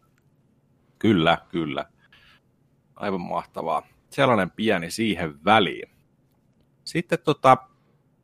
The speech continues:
puhutaan vähän Xboxista.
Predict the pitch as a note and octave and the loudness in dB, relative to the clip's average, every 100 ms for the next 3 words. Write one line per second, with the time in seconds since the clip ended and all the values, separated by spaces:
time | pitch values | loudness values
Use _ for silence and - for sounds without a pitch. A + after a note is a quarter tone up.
0 | _ _ _ _ _ - C#3+ - B2 - | _ _ _ _ _ -6 -2 2 0 4
1 | A#2+ A2+ G#2 - _ _ _ _ _ _ | 2 4 2 -2 _ _ _ _ _ _
2 | _ _ - D3+ - - - E2+ - F2 | _ _ -2 0 0 -4 -2 -2 -4 -8
3 | - - E2+ | -6 -2 -2